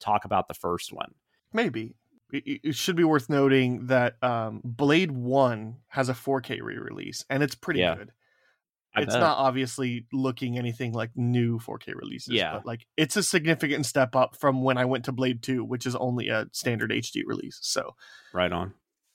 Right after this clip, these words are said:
Speaker 2: And even then, I'm, I think it's probably seven twenty p, not ten eighty p, so.
Speaker 1: Yeah.
Speaker 2: Anyway, the Blade four K release is awesome. I can't wait for a Blade two four K release. I'll for sure pick that up. So.
Speaker 1: Awesome.
Speaker 2: Uh, well, that'll do it for this week. Thanks again to Jonathan for hanging out. I
Speaker 1: Yeah,
Speaker 2: appreciate
Speaker 1: man.
Speaker 2: your
Speaker 1: Thanks for
Speaker 2: time.
Speaker 1: having me.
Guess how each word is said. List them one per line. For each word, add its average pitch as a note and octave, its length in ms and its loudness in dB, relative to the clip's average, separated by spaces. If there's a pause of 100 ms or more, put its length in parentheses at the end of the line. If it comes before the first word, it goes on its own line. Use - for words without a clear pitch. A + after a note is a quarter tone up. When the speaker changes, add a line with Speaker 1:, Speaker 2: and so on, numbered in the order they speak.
(320)
Speaker 2:
And D3 80 4
even C#3+ 180 6
then, A#2+ 160 4
I'm, A#2+ 260 2
I B2 80 2
think A#2+ 200 -2
it's A#2+ 100 0
probably A#2 360 0
seven A2+ 300 -2
twenty A2+ 260 -6
p, A#2 200 -6
not A#2 200 -2
ten A2+ 160 -2
eighty A#2 200 0
p, A#2 240 -8
so. A2+ 320 -4 (320)
Speaker 1:
Yeah. F2+ 320 2 (680)
Speaker 2:
Anyway, C3+ 360 0
the C3+ 260 2
Blade D3 400 0 (600)
four D3 300 0
K C3+ 180 0
release C3 260 0
is A#2+ 80 -4
awesome. A#2 540 0
I A#2+ 60 -2
can't C3+ 220 -2
wait A#2+ 160 -6
for - 100 -12
a A#2 60 -4
Blade A2+ 200 -6
two A2+ 140 -8
four - 180 -8
K - 140 -8
release. - 260 -4
I'll G#2+ 60 -4
for - 120 -6
sure A#2+ 160 -6
pick - 220 -12
that - 160 -8
up. - 160 -8 (360)
So. - 160 -10
Speaker 1:
Awesome. F#2+ 400 -2 (480)
Speaker 2:
Uh, F3 320 4
well, F3 100 2
that'll A3+ 180 6
do A3 120 4
it G#3 80 -2
for A3 60 -6
this F#3+ 200 -2
week. B3+ 240 -4
Thanks G3+ 260 2
again G#3 140 2
to F#3 60 -4
Jonathan F3+ 400 0
for F3+ 120 -2
hanging E3+ 280 -2
out. E3 200 -2
I D3 40 2
Speaker 1:
Yeah, G3 80 6
Speaker 2:
appreciate D3+ 180 2
Speaker 1:
man. D#3+ 80 0
Speaker 2:
your - 40 -2
Speaker 1:
Thanks C#3 140 -2
for C3+ 60 0
Speaker 2:
time. D3+ 80 2
Speaker 1:
having E3+ 160 0
me. G#2+ 120 -6